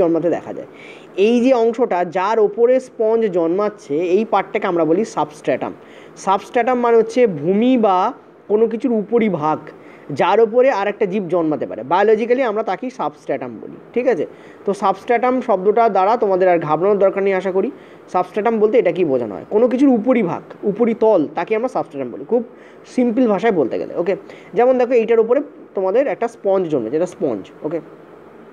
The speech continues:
এবার দেখো এখানে answer, এইবার answer কী হবে? দেখো একটা জিনিস বলি, এই যে সাইকন দেখতে পাচ্ছ না, সাইকন, সাইকন হচ্ছে পরিফেরা, সাইকন হচ্ছে পরিফেরা, আর পরিফেরারা তো গমনে অক্ষম হয়, তো answer rail কিন্তু সাইকন নিয়েছে,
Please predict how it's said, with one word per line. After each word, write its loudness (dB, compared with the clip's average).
এবার 4
দেখো 4
এখানে 0
answer, 0
এইবার 4
answer 0
কী -6
হবে? -10
দেখো 2
একটা 4
জিনিস 0
বলি, -4
এই 0
যে 0
সাইকন 0
দেখতে 0
পাচ্ছ -2
না, -2
সাইকন, 0
সাইকন 2
হচ্ছে 2
পরিফেরা, 0
সাইকন 0
হচ্ছে 2
পরিফেরা, -2
আর -2
পরিফেরারা 0
তো -12
গমনে 0
অক্ষম -6
হয়, -8
তো 2
answer 2
rail 4
কিন্তু -6
সাইকন -4
নিয়েছে, -8